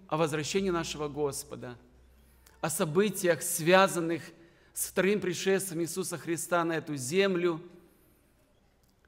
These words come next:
последнее время показывает, что существует очень много разных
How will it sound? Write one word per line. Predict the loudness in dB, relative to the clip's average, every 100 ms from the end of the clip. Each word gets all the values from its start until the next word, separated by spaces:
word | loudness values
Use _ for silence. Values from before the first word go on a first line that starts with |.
| _ _ _
последнее | -4 0 2 2
время | 4 4 4
показывает, | 0 -2 0 2 0 -2 -2
что | -6 -4 -2 0 -4 -8 -16 -20 _ _ -20 -20 _ -14
существует | -8 -6 -6 -8 -6 -6 -6 -8
очень | -6 -4
много | -2 -2 -2
разных | -2 -2 -2 -6 -6